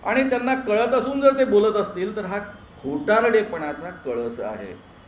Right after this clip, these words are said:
आजच्या काळामध्ये जिथे सगळ्या गोष्टी प्रिंटमध्ये उपलब्ध असतात, रेकॉर्डिंगमध्ये उपलब्ध असतात, त्या ठिकाणी इतका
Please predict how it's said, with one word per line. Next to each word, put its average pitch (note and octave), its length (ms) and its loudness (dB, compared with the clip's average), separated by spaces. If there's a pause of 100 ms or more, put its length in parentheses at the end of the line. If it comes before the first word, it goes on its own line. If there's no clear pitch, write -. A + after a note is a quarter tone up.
(200)
आजच्या G#3 300 0
काळामध्ये G3 520 -2
जिथे F#3+ 240 -6
सगळ्या F3 380 -4
गोष्टी G3+ 300 -4
प्रिंटमध्ये F#3 540 -6
उपलब्ध E3 460 -4
असतात, C3+ 400 -4 (520)
रेकॉर्डिंगमध्ये G#3 680 2
उपलब्ध F3 440 -2
असतात, B2+ 360 -2 (460)
त्या F3+ 160 0
ठिकाणी G3+ 420 0
इतका F#3 260 -6